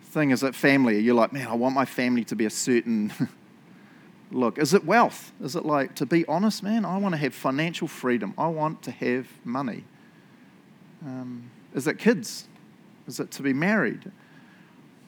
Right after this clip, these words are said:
Is it a certain career? I just, this is, I'm pushing hard, man. Anything gets in my road, I will smash it down because I am after this thing? What is that one thing? For Haman, it's this crazy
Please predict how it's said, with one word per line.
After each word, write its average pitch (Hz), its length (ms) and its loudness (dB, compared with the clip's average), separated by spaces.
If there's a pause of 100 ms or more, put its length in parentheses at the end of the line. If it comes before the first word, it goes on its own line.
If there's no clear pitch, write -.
(200)
Is 139 120 -8
it 147 80 -4
a 139 40 -6
certain 147 320 2
career? 160 400 4
I 127 160 2
just, - 380 -10
this - 200 -6
is, 180 200 -4
I'm 185 180 -2
pushing 170 320 -2
hard, 110 380 -2
man. 113 220 -4
Anything 160 240 0
gets 175 220 0
in 156 60 -4
my 131 80 2
road, 123 260 2
I 120 80 -2
will 131 160 -4
smash - 480 -10
it - 80 -10
down 107 220 -6
because - 340 -10 (640)
I 143 200 -2
am 139 160 -4
after 127 340 -2
this 120 460 -6 (300)
thing? 120 260 -6
What 135 160 -6
is 156 140 -8
that 131 160 -4
one 120 300 -8
thing? 113 240 -12
For 120 120 -8
Haman, 156 440 0
it's - 180 -8
this 127 180 -2
crazy 135 840 -2